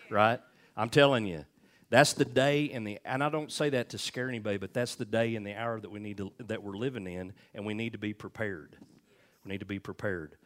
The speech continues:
Um, and the Bible talks about these things. Um,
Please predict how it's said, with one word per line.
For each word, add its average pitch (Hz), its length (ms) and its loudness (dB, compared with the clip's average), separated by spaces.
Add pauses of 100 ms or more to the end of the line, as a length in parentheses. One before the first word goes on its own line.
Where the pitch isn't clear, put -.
(440)
Um, 101 480 2
and 104 120 -4
the 95 60 -2
Bible 110 340 4
talks - 360 -6
about 92 280 -2
these 82 180 -10
things. 80 460 -10 (800)
Um, 95 500 0